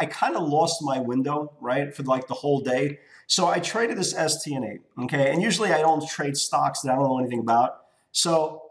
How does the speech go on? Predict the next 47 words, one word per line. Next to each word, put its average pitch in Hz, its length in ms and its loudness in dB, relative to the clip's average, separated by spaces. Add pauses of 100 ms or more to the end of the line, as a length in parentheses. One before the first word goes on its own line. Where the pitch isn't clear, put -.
(140)
I 156 100 2
bought 202 340 2
this 185 160 -2
S 165 280 -2
T 170 80 -2
and 143 120 0
E, 127 240 -4
and 135 260 -2
for, 170 180 -6
for 196 200 -4
me, 220 200 0
I'm 160 180 2
looking 170 260 -2
at 135 140 2
it, - 40 0
I'm 127 120 0
like, 269 180 -2
"Well, 220 380 2 (960)
let - 80 2
me 381 80 4
see 285 180 2
what 185 120 4
I - 40 0
can 135 140 -4
get 120 100 -2
out 98 200 -2
of 101 60 -12
it." - 180 -20
You 135 60 -6
know, 139 280 4
I'm 156 100 -4
not, 190 200 6
I'm 156 260 0
not, 170 160 2
I 170 40 2
never 175 260 -2
traded 160 340 -2
the 143 60 -2
stock. 143 420 0
I 139 40 -2
never, 143 220 0
I 139 140 -2
don't 151 80 0
know 151 140 4
anything 135 200 0
about 123 280 2
it. - 80 -8